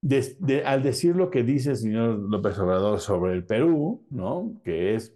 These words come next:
sí, una forma de intervencionismo en términos de que es grave lo que les dice, en lugar de dejarlos que los peruanos lo resuelvan, este, mm, sale y dice sus cosas, ¿por qué? Pues porque puede.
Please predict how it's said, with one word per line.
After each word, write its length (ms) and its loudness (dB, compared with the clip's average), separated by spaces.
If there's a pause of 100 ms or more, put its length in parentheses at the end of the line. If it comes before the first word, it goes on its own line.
(140)
sí, 460 -6
una 260 -4
forma 240 -4
de 60 -6
intervencionismo 840 -2
en 100 -2
términos 380 -4
de 140 -6
que 100 -2
es 100 -2
grave 400 0
lo 160 -4
que 100 -4
les 120 -4
dice, 180 -2
en 60 -2
lugar 200 0
de 120 2
dejarlos 480 -2
que 100 -4
los 100 -6
peruanos 420 -4
lo 120 0
resuelvan, 560 0 (600)
este, 760 0
mm, 440 -4 (520)
sale 300 2
y 20 2
dice 240 2
sus 160 0
cosas, 300 0
¿por 200 -2
qué? 280 0
Pues 120 -20
porque 200 0
puede. 460 0